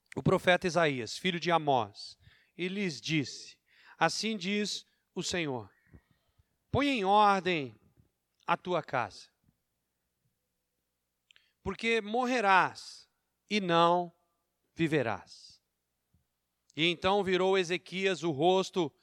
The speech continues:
para a parede e orou ao Senhor, dizendo: "Lembra-te, Senhor, eu peço-te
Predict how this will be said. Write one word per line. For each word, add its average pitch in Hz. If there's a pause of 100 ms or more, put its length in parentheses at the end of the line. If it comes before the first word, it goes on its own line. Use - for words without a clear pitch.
(300)
para 180
a 180
parede 170 (880)
e 160
orou 151
ao 147
Senhor, 147
dizendo: 135 (960)
"Lembra-te, 202
Senhor, 147 (1300)
eu 196
peço-te 165